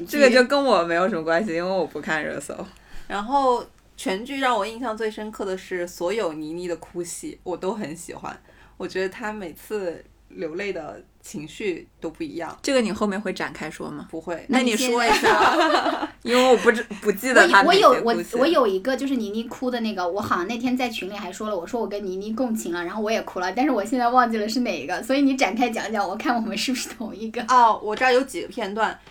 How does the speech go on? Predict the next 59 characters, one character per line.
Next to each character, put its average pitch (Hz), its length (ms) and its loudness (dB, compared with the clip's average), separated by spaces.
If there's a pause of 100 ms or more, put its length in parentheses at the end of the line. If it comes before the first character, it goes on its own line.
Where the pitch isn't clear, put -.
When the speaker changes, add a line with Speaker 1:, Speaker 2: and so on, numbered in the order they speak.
(140)
Speaker 2:
一 190 120 -8
个 247 300 -2
是， 220 420 -4 (360)
第 285 160 -2
一 285 40 -2
个 247 260 0
让 208 200 2
我 165 180 -2 (200)
跟 254 160 6
着 247 80 4
倪 185 180 -4
妮 214 220 -6
一 220 40 -14
起 - 200 -10
哭 - 260 -6
的 196 140 -4
是 196 180 -8 (340)
她 226 200 -2
索 226 180 0
索 220 140 -2
卖 208 300 0
南 180 200 -8
村 214 160 -8
家 220 120 2
的 208 100 0
房 165 280 -8
子 190 120 -8
给 175 120 -8
叶 185 140 -2
谨 165 160 -10
言 - 160 -20
的 185 80 -12
时 185 160 -12
候， 170 260 -10 (280)
然 185 100 -2
后 185 80 -4
叶 208 140 0
谨 170 120 -6
言 156 140 -12
告 196 160 -6
诉 196 80 -10
她 190 140 -10
她 185 160 -10
要 180 100 -4
买 175 240 -12
这 180 100 -8
个 165 80 -10
房 - 280 -14
子， 156 120 -16 (280)
然 175 100 -6
后 175 60 -6
倪 180 140 -8
妮 190 80 -6
当 202 160 -4
下 214 140 -6
有 160 80 -6
一 - 80 -10
个 190 120 -6
喜 - 280 -16